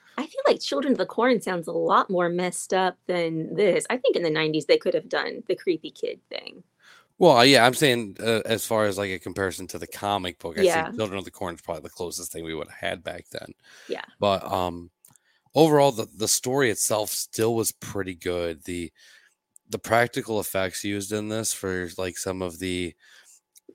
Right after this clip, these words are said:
Speaker 2: they don't really explain it if they're ghosts that she's seeing, or maybe this town is kind of like a interdimensional type town, because it seems like the public defender is able to see this as well. So it seems like this town is kind of like,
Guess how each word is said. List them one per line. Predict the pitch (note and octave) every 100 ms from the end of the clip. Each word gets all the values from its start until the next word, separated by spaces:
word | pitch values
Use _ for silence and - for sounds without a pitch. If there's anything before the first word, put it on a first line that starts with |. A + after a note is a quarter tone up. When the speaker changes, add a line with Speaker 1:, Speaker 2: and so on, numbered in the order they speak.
| _ -
Speaker 2:
they | D#3+
don't | G#3
really | E3+ C3
explain | G#2+ - - A2+ A2+ G#2
it | G2 -
if | F#2 -
they're | G#2+ F#2+ -
ghosts | G#2+ A2 G2+ -
that | A2
she's | - A2 -
seeing, | A2 G#2+ A2 G2+
or |
maybe | F#2+ G2 G2+
this | F#2+ G2
town | - F#2+ G2 G2+
is | F#2
kind | - F#2
of | F#2
like | F#2 F#2 -
a | F#2 F#2 - - - - _ - A#2+
interdimensional | A#2+ A2 A2 G#2+ G#2 G#2 G#2+ G#2
type | G2+ G2+
town, | - F#2 G2+ G#2
because | G#2 G2
it | F#2
seems | - G#2+ G#2+
like | G#2
the | -
public | - G2 G2 F#2+
defender | F2+ - F#2 F#2+
is | G2
able | F#2+ F#2 G2+
to | F#2
see | - F#2+ F#2+
this | F#2+ F#2+
as | F2 E2
well. | D#2 E2 G2 A2 - - _ _ _ _ -
So | - A2+ G#2 G#2
it | -
seems | B2 A#2+
like | A#2
this | A#2 A2
town | - F#2 G2+ G2+
is | F#2+
kind | - F#2+
of | F#2
like, | F2+ F#2 -